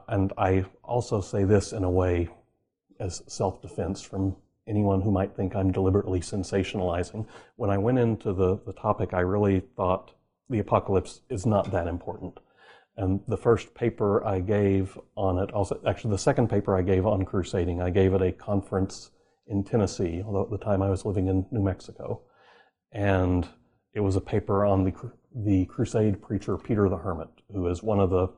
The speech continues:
the more fascinating characters to come out of this era. And I was trying, I was trying to contextualize him and say that this is, um, this, this is important, but it's not the whole story, and we shouldn't exaggerate it too much.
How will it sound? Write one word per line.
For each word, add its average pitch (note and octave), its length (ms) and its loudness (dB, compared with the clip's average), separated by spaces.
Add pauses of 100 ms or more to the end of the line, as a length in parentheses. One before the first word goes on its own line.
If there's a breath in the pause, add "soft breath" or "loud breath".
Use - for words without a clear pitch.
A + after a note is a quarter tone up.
(480 soft breath)
the G#2+ 80 -6
more G#2+ 160 0
fascinating F#2 560 -2
characters - 560 -8
to - 80 -18
come - 160 -12
out F2 140 -8
of G2 120 -14
this F#2+ 240 -12
era. F#2+ 280 -6 (600 soft breath)
And G2 140 -2
I F#2+ 120 4
was F#2 260 2 (140)
trying, A2 400 2
I G2+ 60 2
was F#2 120 0 (140)
trying C#3+ 200 2
to B2 60 2
contextualize G2 920 0
him F#2+ 160 -2
and F#2 140 2
say F#2+ 360 2
that F2+ 340 0
this G2+ 420 0
is, F2+ 520 0 (840)
um, F#2 160 -6 (260 loud breath)
this, G#2 360 2 (380)
this B2+ 200 -2
is A2+ 140 4
important, A#2 580 0
but A2 120 0
it's - 200 -2
not G#2 220 0
the G2 80 -6
whole F2 200 0
story, G2 500 -8
and G2+ 120 -4
we F#2 80 2
shouldn't F#2 480 0
exaggerate F#2 640 -2
it - 120 -6
too G2 140 -8
much. E2+ 340 -10